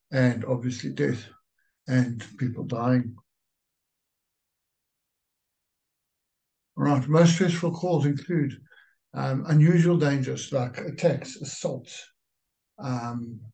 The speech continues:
mass casualty incidents involving things like airplanes, trains, where there's large spread carnage, okay, violence, riots and things like that,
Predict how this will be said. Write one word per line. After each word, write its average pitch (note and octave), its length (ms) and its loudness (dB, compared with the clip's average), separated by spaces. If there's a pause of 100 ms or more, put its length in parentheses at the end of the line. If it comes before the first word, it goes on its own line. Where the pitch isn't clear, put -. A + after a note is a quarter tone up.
(140)
mass C#3 340 2
casualty C#3 500 -2
incidents C#3+ 520 -4
involving B2+ 680 -2 (540)
things B2+ 260 -2
like B2+ 300 -6
airplanes, C3 600 -2
trains, B2+ 680 -2
where B2+ 100 -6
there's B2 360 -4 (580)
large C3 580 2
spread C3 300 0
carnage, C3+ 680 -2 (680)
okay, C3 400 -2 (340)
violence, C3+ 840 6
riots C3+ 460 4
and B2+ 160 -2
things C3+ 320 -2
like B2+ 220 -2
that, C3+ 340 0